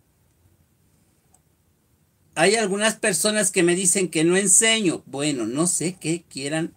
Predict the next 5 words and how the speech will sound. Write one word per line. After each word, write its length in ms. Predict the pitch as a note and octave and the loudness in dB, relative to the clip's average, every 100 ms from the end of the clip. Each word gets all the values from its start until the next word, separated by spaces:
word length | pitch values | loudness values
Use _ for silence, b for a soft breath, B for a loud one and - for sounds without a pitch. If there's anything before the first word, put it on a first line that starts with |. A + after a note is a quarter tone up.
| - | -12
aprender 720 | B2+ - B2+ B2+ B2+ D#3 D3+ | -12 -8 -8 -6 -2 -4 -4
porque 320 | B2+ G#2+ A#2+ | -10 -10 -12
tampoco 500 | - A#2 - C#3+ F#3 | -8 -10 -8 -6 -4
me 120 | E3 | -2
dejan, 400 | C#3+ D3+ F3 F3 | -4 -4 -2 -4